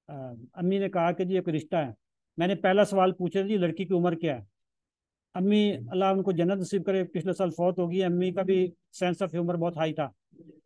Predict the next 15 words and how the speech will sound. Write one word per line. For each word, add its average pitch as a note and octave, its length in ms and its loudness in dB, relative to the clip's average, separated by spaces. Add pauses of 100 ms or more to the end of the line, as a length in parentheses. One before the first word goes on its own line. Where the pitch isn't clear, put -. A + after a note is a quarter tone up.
(180)
अम्मी G3+ 200 2
कहने G#3 220 4
लगी G#3+ 180 2
कि G#3+ 100 2
"अशरफ, A3 380 2 (1040)
जो G3+ 320 8
भी B3+ 120 6
होगी G#3+ 260 6
ना, A#3 100 0
तेरे G#3+ 360 2
से A#3+ 120 -2
तो G3+ 80 -4
छोटी G3+ 360 -2
होगी C#3+ 240 -2
ना।" D#3+ 140 -8